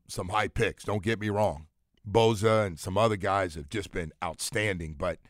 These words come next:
man, uh, good job. Kinda mix it in the team, uh, with a really good system, and here we go. But yeah, Purdy, Purdy still tied in. There's only way we, only we could do that today,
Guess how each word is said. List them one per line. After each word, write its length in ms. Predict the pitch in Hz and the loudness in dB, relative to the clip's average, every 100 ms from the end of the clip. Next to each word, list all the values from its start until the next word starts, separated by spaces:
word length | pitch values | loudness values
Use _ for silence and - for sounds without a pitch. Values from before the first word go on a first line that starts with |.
| _ - - _ _ _ _ | _ -20 -20 _ _ _ _
man, 340 | - 139 143 98 | 0 4 4 4
uh, 260 | 95 98 92 - - - - | 2 2 0 -8 -18 -16 -4
good 160 | - 156 | 2 6
job. 320 | 143 156 135 - - _ - | 12 12 12 8 -20 _ -4
Kinda 320 | 131 131 117 | 2 4 4
mix 380 | 104 131 147 151 | 4 2 4 4
it 80 | 143 | 6
in 160 | 151 | 6
the 100 | 135 | 4
team, 540 | - 139 143 147 151 143 - | 2 2 4 2 0 -4 -6
uh, 80 | 95 | -2
with 180 | 101 92 | 0 -2
a 40 | 92 | -2
really 400 | 95 143 156 143 | 6 8 8 6
good 240 | 143 127 | 6 4
system, 600 | - 147 127 143 131 127 _ _ _ _ _ - | 6 4 6 2 2 0 _ _ _ _ _ -8
and 360 | 87 92 92 87 | -4 -2 -4 -6
here 280 | - 131 | 0 4
we 140 | 127 123 | 4 4
go. 320 | 113 104 - _ _ - | 4 2 0 _ _ -2
But 180 | 104 | 0
yeah, 140 | 131 160 | 4 6
Purdy, 460 | - 240 269 175 _ _ - | 10 10 10 2 _ _ 10
Purdy 240 | 233 285 | 12 12
still 260 | 254 262 247 | 8 12 12
tied 300 | 233 226 208 | 12 12 12
in. 140 | 147 | 10
There's 140 | 147 165 | 8 12
only 180 | 240 240 | 12 12
way 180 | 233 226 | 12 12
we, 180 | 202 | 10
only 280 | - 226 240 | 6 8 8
we 220 | 208 220 | 8 6
could 180 | - 180 | 6 6
do 160 | 143 135 | 8 8
that 240 | 113 104 | 8 4
today, 380 | 123 113 107 95 | 2 2 2 0